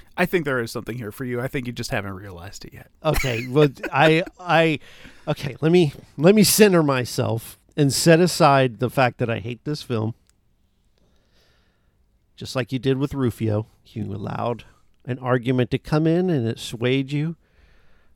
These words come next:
Speaker 2: Okay, I'm ready.
Speaker 1: All right, I tried to arrange these in, in, like, some sort of order so they go from, you know, lighter to, to more, you know, heavy topics. But let's, let's just start out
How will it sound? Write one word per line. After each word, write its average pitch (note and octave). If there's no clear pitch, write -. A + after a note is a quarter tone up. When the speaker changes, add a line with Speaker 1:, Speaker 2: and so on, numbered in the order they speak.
Speaker 2:
Okay, A2+
I'm B2+
ready. A2+
Speaker 1:
All D#3
right, C#3+
I E3
tried C4+
to B3+
arrange D3
these B2+
in, A#2+
in, A2+
like, A2+
some E3
sort C#3+
of C3
order A#2+
so A2+
they A#2+
go A2+
from, A2
you A#2
know, F#2+
lighter B2
to, G#2+
to C3+
more, G2+
you G2
know, F#2
heavy G2
topics. -
But D3
let's, F#3+
let's G#3+
just A#3
start E3
out C3+